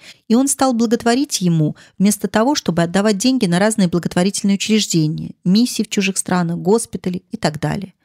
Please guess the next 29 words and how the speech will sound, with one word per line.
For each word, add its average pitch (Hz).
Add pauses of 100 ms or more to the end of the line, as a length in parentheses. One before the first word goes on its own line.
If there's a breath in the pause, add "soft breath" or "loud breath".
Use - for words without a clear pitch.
(380 soft breath)
Разве 240
это - (120)
не 214
сентиментальная 226
глупость 175
с -
его 160
стороны – 165 (300 loud breath)
протягивать 196
руку 202
помощи 262
человеку, 208
не 180
имеющему 220
на 196
это 247
никаких 185
прав, 165 (260 soft breath)
только 196
потому, 240
что -
он 170
попался 196
на 180
дороге? 175 (400)
Надо, 190
наконец, 190
провести 165
границу. 165